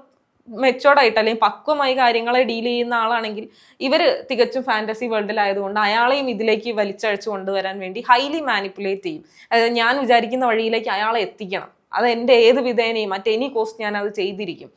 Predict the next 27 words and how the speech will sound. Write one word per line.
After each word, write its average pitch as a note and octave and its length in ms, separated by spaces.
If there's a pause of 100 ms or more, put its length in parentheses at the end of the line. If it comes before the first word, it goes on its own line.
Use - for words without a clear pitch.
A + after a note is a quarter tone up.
(300)
അതിന് F4 360 (520)
കാണിക്കുന്ന, C4 580 (420)
ക-, A3+ 160
എന്താ A#3 260
kind A#3+ 300
of A#3 120
ഡ്രാമകളാണ് G#3+ 680
ഈ G3 420 (800)
താലി A3 320
ചാർത്തുക, F#3+ 580 (300)
അല്ലെങ്കിൽ G#3 500
ജ്യൂസ്, G#3 600 (100)
അതല്ലെങ്കിൽ A3 420
ഞാൻ G#3 280
നിൻ്റെതാണ് G3+ 600
നീ G#3 160
എൻ്റെതാണ് G3 520
എന്ന് F#3+ 200
കാണിക്കാൻ G3+ 420
വേണ്ടി G3+ 340 (320)
at F#3+ 60
last A3 500
very A#3 260
extently A3+ 580
സെക്സ് F#3+ 320
ചെയ്യുന്നത് A3 420
വരെ. F#3 280